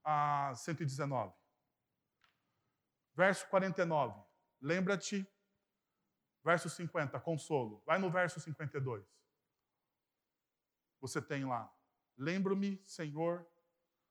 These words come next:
das tuas ordenanças do passado, e nelas eu acho o quê? Consolo." Você tem duas, você tem um paralelo. Agora, veja aqui,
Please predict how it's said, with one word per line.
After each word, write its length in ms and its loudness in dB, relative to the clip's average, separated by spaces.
das 180 -4
tuas 320 0
ordenanças 880 -4
do 160 -2
passado, 720 -2
e 120 -4
nelas 480 -2
eu 160 -2
acho 260 -2
o 60 -12
quê? 280 -6
Consolo." 500 -6
Você 240 -10
tem 180 -6
duas, 640 -4
você 100 -16
tem 140 -4
um 100 0
paralelo. 560 0
Agora, 360 2
veja 200 4
aqui, 440 0